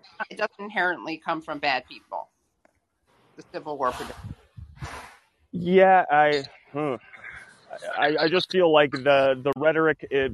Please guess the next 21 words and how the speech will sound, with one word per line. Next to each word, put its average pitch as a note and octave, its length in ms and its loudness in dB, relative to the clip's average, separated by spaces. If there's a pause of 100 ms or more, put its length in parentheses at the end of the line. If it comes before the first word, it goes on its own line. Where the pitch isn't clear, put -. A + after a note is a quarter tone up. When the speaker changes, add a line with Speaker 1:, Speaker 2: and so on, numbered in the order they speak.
Speaker 2:
uh, G2+ 100 -4
you A#2 180 -10
know, A#2 120 -8
whatever, A#2+ 380 -4
it's A#2 140 -10
a C3 60 -8
self-fulfilling D3 600 0
prophecy C3+ 540 2
at B2+ 120 2
a B2 60 -6
certain A#2+ 360 -6
point, A2+ 360 -8
or B2+ 280 0
maybe C3 480 -4
the B2+ 120 -8
people C3 480 -4 (500)
legitimately D3+ 1000 2
want C3+ 280 0
that B2+ 180 0
to B2 100 -4
happen. B2+ 360 -2